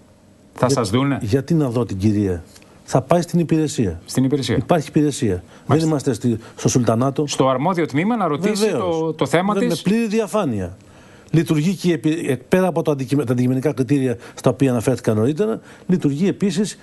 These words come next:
Speaker 2: και η επιτροπή που, α, αντιμετωπίζει
Speaker 1: Κυρία Βασιλική από τα Σπάτα, τον
Speaker 2: προβλήματα.
Speaker 1: ακούτε τον Υπουργό τι λέει. Μπορείτε να πάρετε στην αρμόδια υπηρεσία
Speaker 2: Βεβαίως.
Speaker 1: για να συζητήσετε
Speaker 2: Δεν
Speaker 1: το
Speaker 2: τα
Speaker 1: πρόβλημα που
Speaker 2: Αλλά
Speaker 1: έχετε.
Speaker 2: επαναλαμβάνω,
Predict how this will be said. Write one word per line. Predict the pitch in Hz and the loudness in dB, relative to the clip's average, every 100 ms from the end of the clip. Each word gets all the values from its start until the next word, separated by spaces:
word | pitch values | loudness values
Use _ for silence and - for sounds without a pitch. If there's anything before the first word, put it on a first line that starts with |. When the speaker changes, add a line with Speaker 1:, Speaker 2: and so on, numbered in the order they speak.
| - - - | -20 -20 -2
Speaker 2:
και | 175 170 | 0 2
η | 156 | 0
επιτροπή | 143 143 120 127 220 | -2 -2 -2 0 0
που, | 214 175 | 0 0
α, | 147 135 123 - - - | 0 0 -4 -8 -16 -2
αντιμετωπίζει | 120 123 127 120 117 208 208 - - - | 0 2 2 0 0 0 -2 -4 -12 -2
Speaker 1:
Κυρία | 147 170 180 | 0 2 2
Βασιλική | 170 165 165 196 | 0 0 0 0
από | 175 | 0
τα | 165 | 0
Σπάτα, | 151 190 160 | 2 2 2
τον | 151 | 0
Speaker 2:
προβλήματα. | 170 165 | 0 0
Speaker 1:
ακούτε | - 170 | -2 -2
τον | 156 | -2
Υπουργό | 143 123 123 | 0 0 0
τι | 127 | 0
λέει. | 117 123 151 202 | 0 0 0 0
Μπορείτε | 139 151 208 | 0 0 0
να | 180 160 | -2 0
πάρετε | 190 170 127 104 - - - | 0 0 -2 -4 -6 -18 -10
στην | - 156 | 0 2
αρμόδια | 143 135 170 202 175 | 2 2 0 0 0
υπηρεσία | 139 139 123 - 151 202 240 - | 0 -2 0 0 0 -2 -6 -2
Speaker 2:
Βεβαίως. | 202 196 | 0 2
Speaker 1:
για | 165 | 2
να | 160 | 0
συζητήσετε | 151 151 147 220 190 | 0 -2 0 0 2
Speaker 2:
Δεν | 190 | 0
Speaker 1:
το | 196 | 2
Speaker 2:
τα | 190 | 2
Speaker 1:
πρόβλημα | 190 208 202 | 0 0 -2
που | 170 | 0
Speaker 2:
Αλλά | 160 165 | 0 0
Speaker 1:
έχετε. | 160 | 0
Speaker 2:
επαναλαμβάνω, | 175 180 185 202 143 | 0 0 0 0 -2